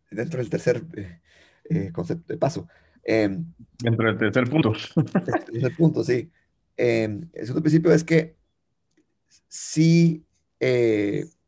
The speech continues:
Speaker 1: digamos, e-, es, e-,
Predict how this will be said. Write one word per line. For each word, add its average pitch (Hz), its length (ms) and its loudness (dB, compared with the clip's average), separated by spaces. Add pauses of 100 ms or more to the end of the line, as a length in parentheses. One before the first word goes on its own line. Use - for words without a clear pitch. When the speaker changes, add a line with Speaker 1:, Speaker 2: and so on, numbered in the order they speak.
(1600)
Speaker 1:
digamos, 147 680 -2 (2250)
e-, - 200 -4
es, 139 300 0 (140)
e-, - 100 -12